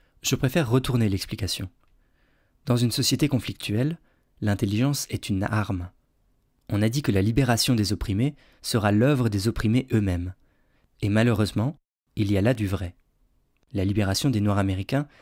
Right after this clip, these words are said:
doit beaucoup à leur propre action, qui n'aurait pas été aussi facile s'ils n'avaient eu que l'intelligence des poules. De même, l'idée que les Noirs sont moins intelligents que les Blancs sert à les démoraliser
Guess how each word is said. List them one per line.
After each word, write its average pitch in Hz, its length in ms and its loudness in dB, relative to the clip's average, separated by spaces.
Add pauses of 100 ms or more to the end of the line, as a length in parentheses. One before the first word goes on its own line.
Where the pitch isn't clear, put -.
(180)
doit 107 140 4
beaucoup 110 260 2
à 131 60 6
leur 101 160 0
propre - 300 -2
action, 104 320 -4 (680)
qui - 80 -6
n'aurait 98 220 -2
pas 139 180 2
été 123 220 2
aussi - 180 -2
facile 160 480 -2 (380)
s'ils 107 240 0
n'avaient 101 320 2
eu 139 100 2
que 131 140 0
l'intelligence 104 560 0
des 110 100 0
poules. 95 340 -2 (720)
De 104 160 0
même, 127 300 2 (360)
l'idée 107 280 2
que - 100 0
les 104 100 2
Noirs 113 280 0
sont 104 140 0
moins 104 260 2
intelligents 104 420 -2
que - 100 -6
les 92 120 0
Blancs 107 240 -2 (420)
sert 131 300 0
à 110 40 2
les 101 120 2
démoraliser 113 800 2